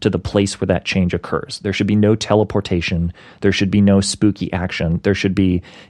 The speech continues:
eh, you know, at, at worst, there should be virtual edges so that if two things that are disconnected somewhat in space, that are distant from one another,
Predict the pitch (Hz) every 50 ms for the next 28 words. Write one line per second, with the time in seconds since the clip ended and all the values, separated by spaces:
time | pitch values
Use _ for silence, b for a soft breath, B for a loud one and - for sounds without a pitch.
0 | B _ - 104 - 120 120 107 98 92 - - 120 - - - - - 110 98
1 | - 104 98 113 170 233 196 110 - - - - - 117 110 - 110 101 98 87
2 | 87 87 110 107 101 - - 101 95 - - 117 117 98 - - - - - -
3 | - - - - 104 95 98 92 95 87 - - - - - 127 113 - - 107
4 | 98 98 95 92 90 - - - 101 95 90 87 85 85 82 78 90 82 B B
5 | B B B B B B B B B B - 92 95 104 - 127 - - - -
6 | 101 110 147 - - 95 85 85 - - 92 87 82 82 80 85 82 85 - -
7 | - 170 - 92 - - - 87 87 82 80 - 147 147 - - 120 92 - -
8 | 101 92 90 87 87 87 85 85 90 85